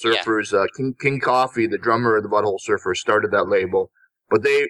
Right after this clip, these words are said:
Speaker 2: they were focused on a lot of the noisier ends of the spectrum, you know, like, bands like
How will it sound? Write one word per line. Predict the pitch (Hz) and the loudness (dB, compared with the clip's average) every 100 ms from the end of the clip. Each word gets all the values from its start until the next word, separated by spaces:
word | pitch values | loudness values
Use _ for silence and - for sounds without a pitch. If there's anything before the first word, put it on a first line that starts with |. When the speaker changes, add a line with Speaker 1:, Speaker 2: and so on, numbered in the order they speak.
| 123 | -2
Speaker 2:
they | 139 | 0
were | 139 | 0
focused | 127 127 123 117 - | 0 -2 0 -2 -2
on | 110 107 | 0 0
a | |
lot | 107 110 | 2 0
of | 107 | 0
the | 104 | -4
noisier | 110 113 110 113 104 | 0 -2 0 0 2
ends | 104 104 101 | 2 -2 -2
of | 107 | -4
the | 98 | -4
spectrum, | - 101 98 - 101 101 | -4 0 0 0 -4 -4
you | |
know, | 101 | -2
like, | 101 98 95 | 0 -2 0
bands | 104 104 104 98 | 0 2 0 0
like | 95 | -2